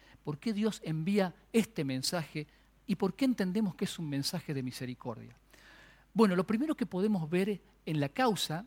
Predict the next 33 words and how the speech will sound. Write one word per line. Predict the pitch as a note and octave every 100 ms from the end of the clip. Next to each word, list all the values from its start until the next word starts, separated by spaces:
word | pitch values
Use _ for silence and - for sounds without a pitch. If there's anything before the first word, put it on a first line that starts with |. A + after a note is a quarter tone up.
| -
de | C3+
este | C#3 D#3
mas-, | C#3+ C#3
de | F#3 C#3
este | C#3 C3+ B2 - -
mensaje, | B2+ C3 - A3 - D3+ - -
es, | - C#3
eh, | D3 C3+
lo | C#3+ C#3
que, | C#3 C3+ - _ _ -
eh, | C#3+ B2 -
lo | D3 C#3
que | C#3+
provoca | C#3+ C#3+ C#4 -
el | D3
mensaje, | C3 C3 D#3 C#3 F3 A#3 - - - _ -
eh, | C#3+ C3
la | C#3+
razón | C3+ - D4 B3+
del | D3
mensaje, | C3 C3+ C#3+ - F#3 - -
era | A#3 A3 - _ _ _ _
que | A3+ A3 - -
había | G3 C4 C4+
un | B3+
propósito, | B3 G#3 E3+ C4 - B3+ - B3 - _ -
era, | A3 A#3 G#3 -
había | D#3+ C4+ B3+
un | B3+
supuesto | - - E3+ - C4 C#4+ - - F3
desconocimiento | D#3+ D3 - D#3 D3 D#3 D3+ F3 F3+ E3 D3
de |
Jehová. | B2+ - A#2+ A#2+